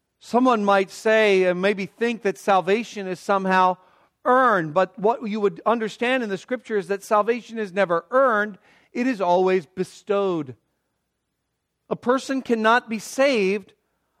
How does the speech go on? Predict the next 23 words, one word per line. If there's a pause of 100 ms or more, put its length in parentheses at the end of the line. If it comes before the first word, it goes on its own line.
(100)
unless
they
come
to
Christ. (1300)
A
person
cannot
be
saved
unless
they, (180)
they
look
to
Christ.
A
person
cannot
be
saved
unless
they